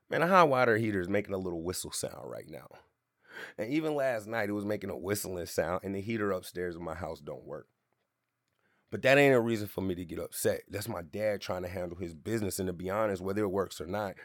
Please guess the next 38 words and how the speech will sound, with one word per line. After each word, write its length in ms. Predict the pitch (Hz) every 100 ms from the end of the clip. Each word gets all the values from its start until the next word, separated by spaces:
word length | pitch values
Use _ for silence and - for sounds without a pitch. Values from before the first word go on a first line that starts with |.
| - - -
I'm 160 | - 120
at 100 | 95
a 60 |
point 240 | - 107 90
where 120 | 90
I'm 100 | 104
just 180 | 92 -
happy 280 | 104 -
he 160 | 87 101
moving 380 | 95 98 87 78
around 400 | 78 87 92 82
and 80 | - -
active 380 | 90 - 92
and 100 | 82
of 140 | 87 87
his 180 | 85 76
right 300 | 87 82 -
mind. 360 | 87 78 69 - _ _ _ _ _ _ _ _ _ _ _ - - -
It's 160 | 98 -
ops. 500 | 175 143 - - - - _ _ _ _ _ -
Old 280 | 156 165 -
people 260 | 117 -
stuff, 420 | - - - - -
and 100 | 104
especially 540 | 104 - 165 160 151
when 160 | 131 123
it 80 | 110
comes 300 | - 113 92
with, 260 | 101 -
to 120 | - 107
your 140 | 98
parents, 420 | - 156 151 113
because 340 | 101 - 107 101
that's 220 | 139 -
the 100 | 113
thing, 380 | - 123 117 95
guys. 340 | 95 95 85
Like, 300 | 95 90 80